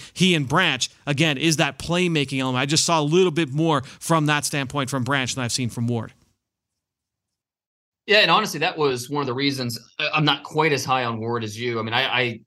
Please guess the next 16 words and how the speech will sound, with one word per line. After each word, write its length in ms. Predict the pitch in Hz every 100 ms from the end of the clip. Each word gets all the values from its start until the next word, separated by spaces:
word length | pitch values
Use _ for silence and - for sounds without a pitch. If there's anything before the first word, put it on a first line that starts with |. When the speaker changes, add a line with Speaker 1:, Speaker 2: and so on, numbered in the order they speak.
| _
Speaker 2:
I 100 | 151
grade 200 | 185 175
him 100 | 147
as 100 | 135
a 40 | 123
mid-round 460 | 123 117 113 117
pick, 400 | 113 123 110 - -
um, 260 | 110 104 101
a 60 |
guy 220 | 101 120
that 180 | 120 117
has 200 | 131 190
a 40 | -
chance 320 | - 208 -
to 80 | 120
start. 420 | - 101 104